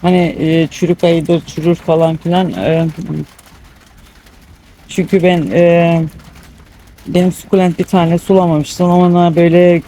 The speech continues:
gözüm gibi bakıyordum. Sulamadığım halde böyle bir kök çürümesi yaptı. Kurtardım ama.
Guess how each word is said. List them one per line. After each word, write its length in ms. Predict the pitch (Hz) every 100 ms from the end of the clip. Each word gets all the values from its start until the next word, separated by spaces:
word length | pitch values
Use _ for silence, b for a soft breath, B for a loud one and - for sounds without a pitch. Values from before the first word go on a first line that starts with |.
| - -
gözüm 280 | 165 190
gibi 220 | 160 147 143
bakıyordum. 540 | 160 185 175 190 190 - - - - - - - -
Sulamadığım 500 | 214 202 170 147 160
halde 400 | 160 156 151 147
böyle 320 | 156 151 156
bir 300 | 165 160 151 - - - - -
kök 160 | 202 190
çürümesi 520 | - 160 160 - 175
yaptı. 260 | 165 - 170
Kurtardım 640 | - 170 202 175 151 170
ama. 220 | 190 269